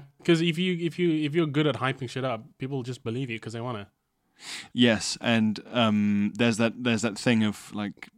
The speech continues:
Speaker 2: it's almost like a meme now of Silicon Valley billionaires reinventing stuff that already exists.
Speaker 1: Oh, yeah.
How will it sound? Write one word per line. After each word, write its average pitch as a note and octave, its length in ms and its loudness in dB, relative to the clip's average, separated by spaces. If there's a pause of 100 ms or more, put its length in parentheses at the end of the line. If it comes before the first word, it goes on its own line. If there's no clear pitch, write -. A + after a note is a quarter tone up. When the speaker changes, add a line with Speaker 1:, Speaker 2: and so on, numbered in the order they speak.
Speaker 2:
it's - 140 -10
almost C3 180 -2
like G#2+ 100 0
a G#2 40 2
meme A#2+ 460 8
now F#2 280 0
of G2+ 160 -10
Silicon A#2 460 4
Valley G#2 320 4
billionaires G2 720 0 (100)
reinventing G#2+ 760 2
stuff A2+ 240 -2
that G#2 100 -2
already G#2 240 2
exists. G#2 600 -4 (160)
Speaker 1:
Oh, D#3 160 4
yeah. A#2 260 0